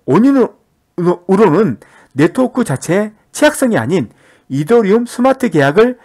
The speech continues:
개발자가 만들면서 사용한 프로그래밍 언어인 솔리디티의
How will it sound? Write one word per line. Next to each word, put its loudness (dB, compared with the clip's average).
개발자가 -2
만들면서 -2
사용한 0
프로그래밍 0
언어인 0
솔리디티의 -2